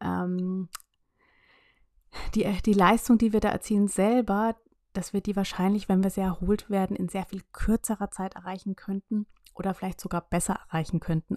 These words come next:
einfach weil, ähm, ja, weil uns einfach so ein bisschen oft diese,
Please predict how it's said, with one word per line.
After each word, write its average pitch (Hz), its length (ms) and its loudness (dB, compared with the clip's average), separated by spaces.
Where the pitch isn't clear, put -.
einfach 175 460 -2
weil, 170 340 -2
ähm, 175 540 0
ja, 185 360 2
weil 180 240 2
uns - 340 -2
einfach 180 420 -2
so 180 100 -4
ein 165 80 0
bisschen 185 400 -2
oft - 320 -6
diese, 175 460 0